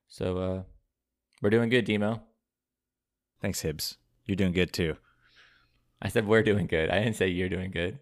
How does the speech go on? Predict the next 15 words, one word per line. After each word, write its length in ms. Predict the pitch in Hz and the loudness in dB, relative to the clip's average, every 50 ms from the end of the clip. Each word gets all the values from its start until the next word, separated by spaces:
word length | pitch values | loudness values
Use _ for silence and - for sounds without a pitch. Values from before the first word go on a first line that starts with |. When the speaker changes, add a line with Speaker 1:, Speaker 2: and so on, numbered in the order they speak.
| _ - | _ 0
Speaker 2:
I 60 | 147 | 0
was 100 | 160 165 | 2 2
just 120 | - - | 2 2
trying 160 | - 220 190 160 | 4 4 2 2
to 40 | 147 | 2
be 100 | 151 139 | 0 2
nice 400 | 127 131 151 147 123 - - - | 4 4 4 4 4 2 -2 -2
and 320 | 117 120 110 104 104 104 - _ _ - - - - - - - | -2 -4 -4 -4 -6 -8 -10 _ _ -20 -20 -20 -20 -20 -20 -18
say 400 | - - - - - - 139 131 131 | -14 -14 -12 -8 -2 2 2 4 4
that 80 | 120 | 4
you're 260 | 110 113 120 127 127 120 | 2 4 4 4 4 4
doing 240 | 113 113 107 104 | 4 4 2 4
good 260 | 98 107 104 98 90 - - | 2 2 2 2 0 -2 -4
as 140 | - 104 98 | -4 -4 0
well, 320 | 95 110 104 95 85 - | 2 2 2 2 0 -4